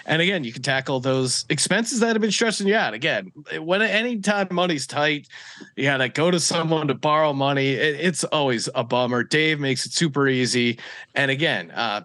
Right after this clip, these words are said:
if you're in a pinch, need some extra help, Dave is here. All you gotta do is download the Dave app from the App Store right now, or go to dave dot com slash S G P N.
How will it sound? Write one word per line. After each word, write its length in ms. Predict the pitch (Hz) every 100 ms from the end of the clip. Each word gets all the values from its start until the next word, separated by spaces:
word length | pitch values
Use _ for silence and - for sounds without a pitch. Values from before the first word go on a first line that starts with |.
| - -
if 140 | 147
you're 240 | 147 170 180
in 80 | 185
a 20 |
pinch, 380 | 185 190 190 -
need 160 | 151
some 100 | 151
extra 260 | 156 135 139
help, 220 | 139 135
Dave 300 | - 151 156
is 160 | 135 123 -
here. 420 | 202 185 143 135 - - - -
All 100 | 196
you 60 |
gotta 180 | 214 185
do 160 | 185 175
is 100 | 139
download 440 | 151 180 170 147
the 140 | 139
Dave 340 | 131 147 190 185
app 400 | 143 185 - 135
from 240 | - 160
the 100 | 139 123
App 100 | 131
Store 240 | - 156 143
right 200 | 131 131
now, 240 | 127 135
or 140 | 131 131
go 180 | 151
to 160 | 143 143
dave 340 | 135 156 214 196
dot 260 | 208 196
com 400 | - 208 190 185 - - -
slash 560 | - - 202 139 135 - -
S 360 | 151 151 - -
G 360 | 127 139 135 120
P 380 | - 139 123 117
N. 340 | 147 160 160